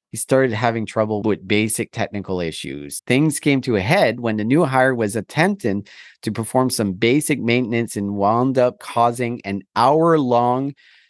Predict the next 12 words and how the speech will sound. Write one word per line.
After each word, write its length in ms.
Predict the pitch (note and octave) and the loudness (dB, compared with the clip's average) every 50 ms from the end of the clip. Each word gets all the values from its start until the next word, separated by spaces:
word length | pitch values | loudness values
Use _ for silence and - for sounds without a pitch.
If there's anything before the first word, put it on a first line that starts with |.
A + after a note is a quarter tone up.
| _ _ | _ _
connectivity 800 | - C#3 A#2 A2 A2+ B2 C#3 - - C#3+ B2+ B2 B2 B2+ B2 C3 | -4 -2 0 2 2 2 0 0 0 0 0 0 0 -2 -2 -2
outage 480 | - G#2+ A2 A2+ A#2 A#2 A#2+ B2 A#2+ - | 0 2 2 2 2 2 0 -2 -2 -4
for 240 | - - A2 - - _ _ _ - | -6 -6 -6 -6 -8 _ _ _ 0
every 440 | D3 D#3 D#3+ F3 F3 F3 F3 D#3+ | 2 2 4 2 4 4 2 4
medical 480 | D3+ C#3+ C3 B2+ C3 C#3 C3 - C#3 C3 | 4 4 2 2 2 0 -2 -4 -4 -2
device 520 | B2+ B2+ A#2 A2+ A#2+ A#2 A#2 A#2+ A#2 - | -2 -2 0 2 2 2 4 2 0 -2
and 120 | - A2 G2+ | -6 -6 -6
computer 600 | - A#2 G2+ - - B2+ B2 B2+ C3 C3 C3 - - | -6 -8 -8 -4 -2 0 0 2 2 2 0 0 0
on 220 | A2+ A2+ A2+ A2 | -2 -2 0 0
an 100 | G#2 G2+ | -2 -2
entire 460 | G2 G2 G2+ G2 - B2 B2 B2+ B2+ A#2+ | -2 -4 -4 -4 -2 0 0 0 0 -2
floor. 500 | - - - B2 A#2+ A#2+ A2+ G2+ E2 | -4 -6 -2 2 2 4 4 2 0